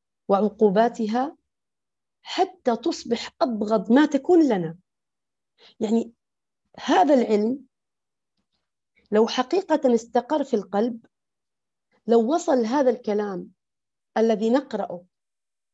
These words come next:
واستقر في قرارة هذا القلب وفي عمق القلب، اعلمي أن إراد-، إرادة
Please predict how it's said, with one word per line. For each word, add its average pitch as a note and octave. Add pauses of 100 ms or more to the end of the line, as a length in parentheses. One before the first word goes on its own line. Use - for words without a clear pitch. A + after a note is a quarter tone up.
(520)
واستقر B3+ (680)
في C#4 (640)
قرارة D#4
هذا C4
القلب A#3+ (500)
وفي A#3
عمق D#4
القلب، A#3 (840)
اعلمي D#4+
أن A3+
إراد-، A3
إرادة C4+